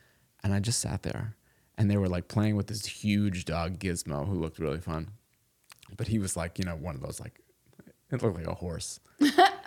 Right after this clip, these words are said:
Speaker 2: Like a Great
Speaker 1: Uh,
Speaker 2: Dane.
Speaker 1: yeah, yeah, yeah. It was
Speaker 2: Yeah.
Speaker 1: like a Dane bull, like, pit mix. And I was like, "That dog looks fun."
Speaker 2: <laughs>
Speaker 1: Um, and so they were, like, training Gizmo, and there was another dog that was, like, in the sick kennel that they were trying to, like, you know, get outside for a minute.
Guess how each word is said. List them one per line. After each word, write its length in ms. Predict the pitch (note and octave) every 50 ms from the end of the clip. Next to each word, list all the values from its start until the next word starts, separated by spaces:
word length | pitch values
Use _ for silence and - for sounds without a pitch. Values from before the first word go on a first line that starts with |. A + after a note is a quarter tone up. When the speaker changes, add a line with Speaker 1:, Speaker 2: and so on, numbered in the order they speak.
| D#4+ - -
Speaker 2:
Like 120 | D4+ C#4 B3
a 60 | -
Great 180 | B2+ - - -
Speaker 1:
Uh, 40 | -
Speaker 2:
Dane. 280 | - - E3+ F3 F#3+ F#3+
Speaker 1:
yeah, 180 | C#3+ C#3 C#3 B2+
yeah, 80 | B2
yeah. 120 | A#2 A2+ A2
It 80 | G#2+ G#2
was 60 | F#3+
Speaker 2:
Yeah. 140 | F#3 E3+ D#3
Speaker 1:
like 80 | B2 A#2+
a 100 | A#2+ A#2
Dane 540 | - A#2 B2 A#2+ A2+ A2+ A2 G#2+ G#2 G2+ A#2
bull, 240 | A2+ G#2 G2 F#2+ -
like, 300 | - G2 G2 F2+ - _
pit 240 | - - G#2 E2+ - D2
mix. 320 | D#2 E2+ E2+ E2+ - -
And 140 | F2 E2 D#2+
I 80 | D#2+
was 160 | D#2+ F2 D#2 E2
like, 180 | F2+ F2 E2
"That 240 | - E2 F2+ F#2+ D#2
dog 280 | - D2+ D2+ B1+ B1+ -
looks 200 | - - - -
fun." 360 | - - C#3+ C#3+ C3+ - - _
Speaker 2:
<laughs> 320 | - D4 C4 - D4 - -
Speaker 1:
Um, 440 | - A#2 A2 - - - - D#3 D#3+ - - F4 F#4 - - - - _ _ _ -
and 100 | A2+ G2+
so 80 | - B2
they 120 | A2+ A#2
were, 80 | A#2 A2+
like, 140 | A2 G#2+ -
training 400 | - C3+ B2 B2 B2 A#2+ A#2 F#2+
Gizmo, 540 | G2 G2 F#2+ E2+ D#2+ G2 F2+ F2+ F2+ F2+ F2+
and 80 | E2+ D#2
there 40 |
was 140 | B1+ C2 -
another 240 | G2 G2+ A2 A2+ A2
dog 340 | G2+ F#2 G2+ G2+ G2 G2 F#2
that 60 | D#2+
was, 140 | D#2 F2 E2+
like, 260 | F2 F2 E2+ - - - -
in 140 | - F2+
the 240 | F2+ E2 D#2+ E2+ - -
sick 360 | - - - - A2 - -
kennel 460 | - A#2 G#2 F#2+ F2 F2 E2 E2+ E2+ - - - -
that 240 | G2+ E2 D#2 F2+
they 120 | F2 F2+ F#2
were 100 | F2+ F2+
trying 240 | - - F#2+ E2+ F2
to, 60 | D#2
like, 360 | C#2+ D2 D2 D2+ F2+ - -
you 60 | - D#2+
know, 120 | C#2+ B1
get 200 | - - G2 F#2
outside 480 | F2 E2 E2 - - G2 F2 E2 D#2+ -
for 140 | - G#2 G2
a 60 | F#2+
minute. 340 | F2+ E2 E2 E2+ E2+ -